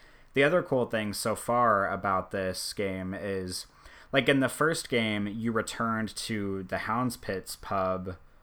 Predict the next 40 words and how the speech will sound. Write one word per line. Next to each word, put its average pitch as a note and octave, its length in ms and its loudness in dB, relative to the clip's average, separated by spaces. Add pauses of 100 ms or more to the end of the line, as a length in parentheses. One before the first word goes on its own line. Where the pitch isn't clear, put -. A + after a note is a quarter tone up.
(640)
every A2 240 -2
time G#2 460 2
a G2 60 -4
mission A2 320 2
was G2+ 140 -2
over, G#2+ 280 0
so A#2 160 -2
it A2+ 60 -6
kind C3 180 0
of B2+ 60 0
got G#2 160 2
repetitive G2 480 0
'cause G2 180 -10
you, G#2 100 -2
like, F#2+ 160 -4
finished G2+ 360 -4
a - 20 -4
mission A#2+ 400 2
and A2 80 2
then G2+ 140 0
you G2+ 100 -2
went G2+ 140 -2
back G2 220 -2
to - 100 -10
the G#2 80 -4
pub F#2+ 380 2
and F#2 80 -4
then F#2 100 -2
you F2+ 80 -4
finished F2+ 340 -10
a F2+ 60 -8
mission D3 420 0
and G2 120 0
you G2 80 -4
went G2 120 -6
back F#2+ 140 -4
to F#2+ 100 -10
the F#2 80 -8
pub. F#2 460 2
And F#2+ 400 -2